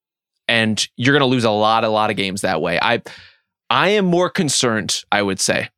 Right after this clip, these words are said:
And, and some of that, like, I'm, I'm probably a, I'm probably a defcon two.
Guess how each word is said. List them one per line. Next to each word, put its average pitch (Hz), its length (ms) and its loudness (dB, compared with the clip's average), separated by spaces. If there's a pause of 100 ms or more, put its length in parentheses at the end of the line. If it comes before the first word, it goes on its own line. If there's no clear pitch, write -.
(520)
And, 113 240 2
and 120 140 0
some 151 200 0
of 139 40 2
that, 127 160 2
like, 117 160 2
I'm, 127 140 0
I'm 143 100 0
probably 147 460 0
a, 117 320 0 (340)
I'm 120 120 -2
probably 135 360 2
a 156 60 0
defcon 156 460 0
two. 185 340 0